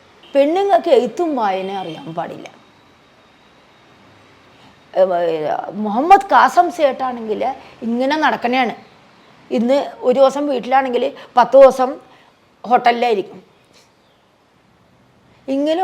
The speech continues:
ഓരോ സ്ഥലങ്ങളിൽ പോയി വലിയ വലിയ ആൾക്കാരായിട്ട് പരിചയവും ഒക്കെ ആയിട്ട് ഇങ്ങനെ ക-, കറങ്ങി നടക്കുക.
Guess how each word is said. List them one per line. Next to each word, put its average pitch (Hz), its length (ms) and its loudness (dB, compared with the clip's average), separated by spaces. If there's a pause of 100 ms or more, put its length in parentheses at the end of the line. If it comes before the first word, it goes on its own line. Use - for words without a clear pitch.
(100)
ഓരോ 262 280 -2
സ്ഥലങ്ങളിൽ 220 580 -6 (140)
പോയി 202 200 -4 (360)
വലിയ 220 260 0
വലിയ 226 180 2 (140)
ആൾക്കാരായിട്ട് 214 640 -4 (100)
പരിചയവും 202 540 0
ഒക്കെ 185 260 -6
ആയിട്ട് 190 200 -4
ഇങ്ങനെ 240 240 -8
ക-, 214 180 -4
കറങ്ങി 196 320 -8
നടക്കുക. 226 340 0